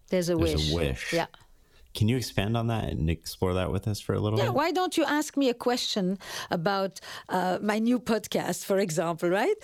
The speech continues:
Speaker 1: That would be, I actually would like you to talk with me about my new podcast,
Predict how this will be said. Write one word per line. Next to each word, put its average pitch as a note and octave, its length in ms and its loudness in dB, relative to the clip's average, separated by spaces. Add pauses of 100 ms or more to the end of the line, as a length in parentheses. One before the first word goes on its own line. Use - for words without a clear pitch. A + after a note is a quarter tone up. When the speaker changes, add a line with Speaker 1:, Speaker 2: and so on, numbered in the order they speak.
(160)
Speaker 1:
That C#4 180 2
would D4 220 2
be, A#3+ 320 4 (160)
I D4 200 2
actually F4+ 320 0
would D4+ 200 2
like E4 260 0
you C#4+ 120 4
to - 140 -2
talk D#4 280 0
with C4 260 2
me C4+ 160 4
about B3 260 0
my B3+ 140 2
new C4 140 2
podcast, A#3+ 560 0